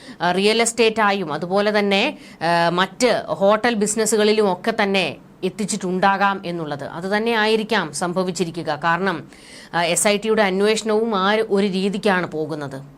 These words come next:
ഇവന്മാർ എവിടെയൊക്കെ അധികാര കസേരകളിൽ കയറി ഇരുന്നിട്ടുണ്ടോ അവിടെ നിന്നെല്ലാം കട്ടും മോഷ്ടിച്ചും കുടുംബത്തെ വളർത്തി എന്നുള്ള ഒരു ആക്ഷേപമാണ് ഇപ്പോൾ സി പി എമ്മിന് നേരെ ഉയരുന്നത്. പത്മകുമാറിനെതിരെ സി പി എം തൽക്കാലത്തേക്ക് ഒരു നടപടി എടുക്കില്ല.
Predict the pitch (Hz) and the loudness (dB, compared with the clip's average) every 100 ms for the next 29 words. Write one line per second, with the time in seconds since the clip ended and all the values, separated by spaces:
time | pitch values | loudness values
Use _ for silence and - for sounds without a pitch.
0 | - - - - 190 220 233 254 202 214 | -20 -20 -20 -6 2 4 4 2 2 2
1 | 240 277 262 269 220 208 240 254 254 233 | 4 2 2 2 2 2 2 2 0 -2
2 | 247 233 233 233 233 214 208 226 214 208 | 0 0 2 0 2 2 2 2 0 0
3 | 220 208 196 175 170 196 220 226 208 202 | 0 2 4 4 2 0 0 2 0 0
4 | 226 214 196 240 226 202 202 - 220 202 | 0 0 -2 0 0 0 0 -2 -4 -2
5 | 151 - - - - 202 233 240 262 247 | -4 -8 -18 -16 -4 0 2 2 2 2
6 | 202 196 202 233 226 196 196 196 190 175 | 4 2 2 -2 -2 -2 0 2 2 2
7 | 196 - 233 208 196 185 156 151 190 196 | 0 0 0 0 0 0 -2 0 0 0
8 | 196 196 208 214 208 185 175 143 - 170 | -4 -2 -2 0 0 0 0 -2 -4 -4
9 | 165 151 143 139 139 - - - - - | -4 -6 -10 -12 -16 -20 -20 -20 -20 -12
10 | - 233 269 285 311 311 302 269 269 294 | -4 0 2 2 2 2 0 2 2 2
11 | 285 240 240 254 247 247 233 226 294 285 | 2 -2 0 2 2 0 0 0 0 0
12 | 285 269 277 294 226 226 202 202 214 202 | 0 0 2 2 0 0 0 0 2 2
13 | 175 165 156 123 | 0 -2 -6 -8